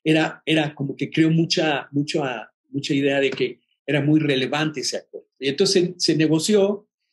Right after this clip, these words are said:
y bueno, se acabó un acuerdo, pero, pero el acuerdo de algún modo ya desde la negociación empezó a crear problemas,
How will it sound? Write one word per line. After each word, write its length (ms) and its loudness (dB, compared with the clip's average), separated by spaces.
y 140 2
bueno, 380 2
se 180 0
acabó 320 0
un 140 4
acuerdo, 500 2
pero, 420 2
pero 260 0
el 100 2
acuerdo 440 2
de 120 2
algún 280 -6
modo 580 -2
ya 320 -2
desde 280 -2
la 140 -6
negociación 580 -6
empezó 360 -4
a 120 -10
crear 320 -6
problemas, 920 -6